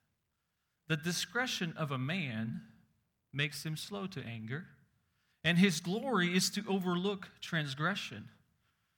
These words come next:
The king's wrath is like a roaring of a lion, but his favor is like dew on the grass." You know, somebody said that anger is a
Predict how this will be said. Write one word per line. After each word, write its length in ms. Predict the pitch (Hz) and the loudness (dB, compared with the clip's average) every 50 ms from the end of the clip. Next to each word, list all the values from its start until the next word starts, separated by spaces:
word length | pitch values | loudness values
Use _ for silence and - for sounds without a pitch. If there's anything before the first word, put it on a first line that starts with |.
| _ _ _ _ _ _ _ _ _ | _ _ _ _ _ _ _ _ _
The 100 | 113 139 | -4 -4
king's 500 | 131 135 - 180 180 185 185 170 143 135 | -4 -2 -2 0 0 0 0 -4 -4 -6
wrath 680 | 135 147 160 170 165 135 107 110 117 - - - - - _ _ _ - | -2 0 0 0 0 -4 -8 -10 -14 -16 -18 -20 -20 -20 _ _ _ -8
is 180 | 135 110 - | -6 -4 -2
like 200 | 131 127 127 - | 0 -2 -2 -2
a 60 | 131 | -4
roaring 720 | 123 123 123 135 139 147 151 147 147 147 147 147 147 139 - - - _ 127 110 - | -6 -4 -4 -4 -4 -2 -2 -4 -4 -4 -6 -8 -10 -12 -16 -18 -20 _ -12 -12 -8
of 140 | 135 127 123 | -8 -6 -6
a 60 | 120 | -4
lion, 520 | 117 120 123 123 127 120 110 98 92 110 - _ _ _ _ _ _ _ _ _ _ _ _ _ _ _ _ _ _ _ _ _ _ _ _ _ 120 | -4 -4 -4 -4 -4 -6 -8 -10 -12 -14 -20 _ _ _ _ _ _ _ _ _ _ _ _ _ _ _ _ _ _ _ _ _ _ _ _ _ -8
but 180 | 113 120 113 | -6 -6 -6
his 320 | 123 110 - 147 127 - - | -6 -6 -8 -8 -8 -8 -12
favor 640 | - - 180 175 151 113 104 107 107 113 117 - - _ _ _ _ _ _ _ _ _ | -10 -8 -6 -6 -6 -8 -10 -10 -10 -10 -10 -12 -16 _ _ _ _ _ _ _ _ _
is 240 | - 131 120 110 107 | -10 -10 -10 -8 -8
like 280 | 120 123 123 120 120 117 | -6 -6 -6 -6 -6 -8
dew 260 | 135 131 127 117 98 | -6 -6 -6 -6 -8
on 160 | 117 123 123 120 | -8 -10 -8 -8
the 80 | 131 | -10
grass." 500 | 131 165 170 160 117 - - - - - _ _ _ _ _ _ _ _ _ _ _ - | -8 -8 -10 -10 -10 -14 -16 -20 -20 -20 _ _ _ _ _ _ _ _ _ _ _ -6
You 60 | 135 | -4
know, 120 | 135 131 | -4 -4
somebody 380 | 127 - 160 160 165 165 156 151 | -2 -2 -4 0 0 2 0 0
said 320 | 143 - - 160 156 151 | 0 0 0 0 0 2
that 180 | 139 135 131 - | 2 0 2 2
anger 460 | 143 160 165 170 165 143 139 135 135 | 2 0 0 0 2 2 2 4 4
is 180 | 131 131 120 120 | 2 2 0 0
a 240 | 131 123 120 117 | 0 -2 -2 -2